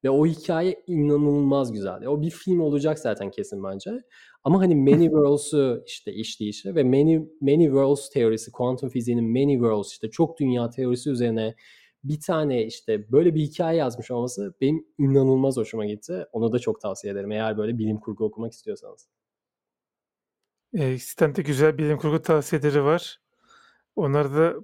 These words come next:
Speaker 2: bakmalarını tavsiye ederim.
Speaker 1: <laughs>
Speaker 2: E, biz zaten burada Dune ve şeyi konuştuk, Foundation'ı konuştuk bu podcast'te. Onlar da listede olunca şey oldu.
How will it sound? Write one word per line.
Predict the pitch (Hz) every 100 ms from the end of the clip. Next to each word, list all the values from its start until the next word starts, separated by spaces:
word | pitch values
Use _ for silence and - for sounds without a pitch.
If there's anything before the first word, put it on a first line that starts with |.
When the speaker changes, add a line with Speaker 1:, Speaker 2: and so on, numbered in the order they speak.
| -
Speaker 2:
bakmalarını | 156 - 147 160 156
tavsiye | 165 147 - 160
ederim. | 147 160 226 _ _ _ _ -
Speaker 1:
<laughs> | 95 -
Speaker 2:
E, | 208 147 139
biz | 143
zaten | 160 165
burada | 156 170 135
Dune | 160 165 160
ve | 156
şeyi | - 175
konuştuk, | - 160 135 147
Foundation'ı | - 147 143 147 135 - -
konuştuk | 147 135 - -
bu | -
podcast'te. | 151 143 - 131 - 208 208 _ _ _ _ _ _ _
Onlar | 185 131 131 131
da | 143
listede | 151 175 135 151 143
olunca | 147 127 151
şey | - 151
oldu. | 127 120 208